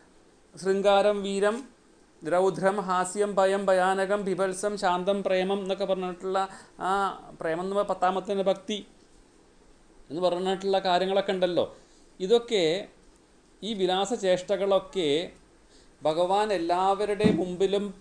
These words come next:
പ്രകടിപ്പിച്ചിരുന്നു എങ്കിലും, ഹേ പരീക്ഷത്ത് മഹാരാജാവേ, ഭഗവാൻ ഇതിലൊന്നും ആ ഭഗവാന്റെ മനസ്സിനെ ഇളക്കാൻ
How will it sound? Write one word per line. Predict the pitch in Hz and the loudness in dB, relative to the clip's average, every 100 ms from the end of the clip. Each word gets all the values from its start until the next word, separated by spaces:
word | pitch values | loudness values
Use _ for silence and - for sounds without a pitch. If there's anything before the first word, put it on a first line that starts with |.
| - - | -20 -14
പ്രകടിപ്പിച്ചിരുന്നു | - 156 185 208 214 185 - 214 196 202 202 226 226 | -4 -2 0 -2 -4 -10 -8 -2 -2 -2 -2 -2 0
എങ്കിലും, | 185 170 175 208 196 147 147 208 - - - - | 0 0 -2 0 0 0 -2 -6 -8 -16 -20 -16
ഹേ | 139 147 143 131 160 196 - _ - _ _ - - - - | -8 -4 -2 -4 -6 -10 -20 _ -20 _ _ -20 -20 -20 -10
പരീക്ഷത്ത് | 120 147 190 180 | -6 -6 -6 -6
മഹാരാജാവേ, | 160 104 113 117 104 95 101 101 190 277 - - _ _ _ _ _ _ _ _ _ - - - | -8 -6 -6 -4 -4 -6 -6 -2 -2 -4 -8 -20 _ _ _ _ _ _ _ _ _ -20 -20 -10
ഭഗവാൻ | 127 123 156 196 226 | -6 -4 -2 -2 -2
ഇതിലൊന്നും | 117 143 143 120 117 113 123 226 349 - _ _ _ _ _ _ _ _ _ _ _ _ _ _ | -4 -4 -4 -4 -6 -4 -2 -2 -4 -8 _ _ _ _ _ _ _ _ _ _ _ _ _ _
ആ | 139 151 160 147 - | -2 0 0 -2 -4
ഭഗവാന്റെ | 131 131 151 170 170 | -2 2 2 0 -2
മനസ്സിനെ | 180 127 120 - 160 156 | -2 -4 -6 -8 -6 -4
ഇളക്കാൻ | 120 107 147 175 | -4 -6 -4 -4